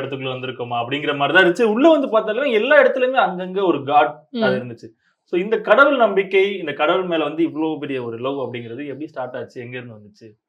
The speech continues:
Speaker 2: யாருமே இல்லாத போது அவர் மட்டும்தான் இருந்தாரு. கடவுள் மட்டும்தான், பிரபஞ்சம் மட்டும்தான்.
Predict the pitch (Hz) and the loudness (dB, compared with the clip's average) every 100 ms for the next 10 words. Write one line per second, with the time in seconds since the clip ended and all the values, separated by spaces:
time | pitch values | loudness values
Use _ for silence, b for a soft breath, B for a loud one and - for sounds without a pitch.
0 | _ _ _ 196 185 160 170 202 220 247 | _ _ _ -6 -2 2 0 -2 -4 0
1 | 220 202 196 196 214 220 202 180 175 180 | 2 2 0 -4 -2 -4 -4 -8 -10 -6
2 | 190 180 175 156 147 143 147 - _ _ | -4 -2 -2 -2 -4 -4 -6 -10 _ _
3 | _ _ _ - 175 170 180 185 170 170 | _ _ _ -2 2 2 2 -2 -8 -6
4 | 160 156 156 - 160 165 185 185 170 151 | -4 -4 -8 -2 -2 0 -4 -6 -8 -10
5 | - 147 147 | -10 -10 -10